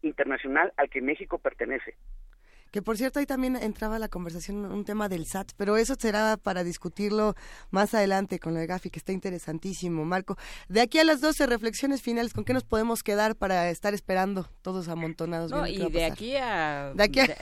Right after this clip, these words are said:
Speaker 3: de aquí a, a que nos pongamos de acuerdo.
Speaker 2: A que volvamos a platicar <laughs> contigo, por lo menos, Marco.
Speaker 1: Pues yo creo que en este sentido, o sea, sí tenemos como ciudadanos,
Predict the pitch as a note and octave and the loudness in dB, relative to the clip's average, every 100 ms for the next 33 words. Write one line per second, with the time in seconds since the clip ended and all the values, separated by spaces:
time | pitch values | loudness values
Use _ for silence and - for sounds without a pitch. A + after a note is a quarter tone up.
0 | - B3 E3+ - A3+ B3 B3 G#3 D#3+ D#3 | -4 -2 -2 -4 -4 -2 0 2 2 2
1 | D3 D3+ C#3+ - - D#3+ D#3 D3 C3+ E3 | 0 -4 -6 -8 -8 -6 -4 -4 -4 -2
2 | D#3+ D#3+ D#3+ E3+ G3+ G3 E3 - C4 B3 | 0 0 0 2 2 0 0 0 0 0
3 | F3+ - G3 A3 G#3+ A#3 A3+ G3+ G#3 B3 | -2 -4 0 2 4 4 2 0 2 2
4 | G3+ B3+ B3 A#3+ A3 A#3 A3+ G3+ G3 F#3+ | 2 2 4 4 4 0 0 0 -2 0
5 | A3 G3 F#3+ F#3+ F#3 - - - - D#3+ | 0 -2 -4 -6 -6 -16 -18 -10 -4 2
6 | F#3 F#3+ F#3+ G3 E3 E3 E3+ C#3+ C3 D3+ | 2 2 -2 -2 -4 -6 -8 -8 -8 -4
7 | D3 D3 F3+ - - - - - C#3 - | 2 4 4 0 -20 -20 -10 0 0 0
8 | - D#3+ E3 D3+ D3+ D3+ - B2+ A#2+ B2+ | -6 0 2 2 -2 -4 -6 -6 -6 0
9 | B2 A#2 B2 B2+ C3 | 2 4 4 4 0